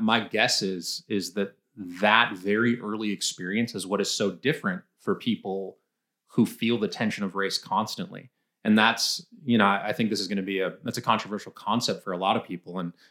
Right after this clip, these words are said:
I think understood well, it doesn't have to be controversial, but the idea of privilege, where I grew up in a home and in a place where race was there and I understood it. But I think just as a child, because there's not a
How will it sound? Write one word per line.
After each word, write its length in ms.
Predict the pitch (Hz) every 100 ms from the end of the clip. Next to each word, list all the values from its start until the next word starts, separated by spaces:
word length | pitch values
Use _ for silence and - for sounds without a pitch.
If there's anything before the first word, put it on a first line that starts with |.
| _
I 60 | 131
think 140 | 165
understood 500 | 131 113 - - 123
well, 220 | 139 147
it 40 | 113
doesn't 180 | 101
have 200 | 95 98 -
to 60 |
be 80 | 113
controversial, 560 | 117 117 117 120 117 117
but 240 | 101 -
the 120 | 107 117
idea 260 | 113 127
of 200 | 110 -
privilege, 480 | - 170 107 90 -
where 360 | 110 104 101 - _ _ _ _ _ _ _ _ _
I 140 | 110
grew 400 | 117 113 135 143
up 320 | 131 98 120 113
in 60 |
a 40 | 107
home 300 | 113 113 117
and 100 | 110
in 60 |
a 40 | 101
place 580 | - 113 95 87 - - _ _ _ _ _ _ _ _
where 560 | - 127 127 123 120 - _
race 420 | - 113 123 147 -
was 240 | 120 90 85
there 540 | 107 131 107 95 107 _
and 80 | -
I 120 | 107
understood 520 | 107 101 92 - 131 117
it. 220 | 98 - _ _ _ _ _
But 340 | 92 110 110 -
I 100 | 110
think 340 | - 160 208
just 180 | - -
as 100 | 104
a 60 | 92
child, 760 | - - 104 143 101 90 87 _
because 340 | 104 - 143
there's 160 | 127 113
not 220 | 113 113
a 120 | 107